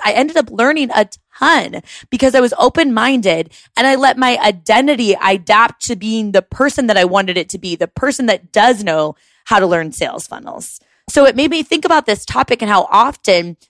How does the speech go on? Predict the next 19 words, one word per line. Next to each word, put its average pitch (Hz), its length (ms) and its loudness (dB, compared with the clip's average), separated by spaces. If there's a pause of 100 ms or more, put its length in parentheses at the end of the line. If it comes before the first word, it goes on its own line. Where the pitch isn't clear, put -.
this 233 180 -2
is 170 160 -6
relevant 202 420 2
in 190 120 -2
our 170 100 2
day-to-day 170 540 0
life. 165 500 -2 (340)
And 240 120 2
I 233 80 2
wanted 262 240 0
to 320 80 -2
share 226 240 2
a 220 40 0
couple 202 280 -2
of 175 140 0
things 180 420 -4
that 180 260 2
I 185 80 0
thought 175 380 2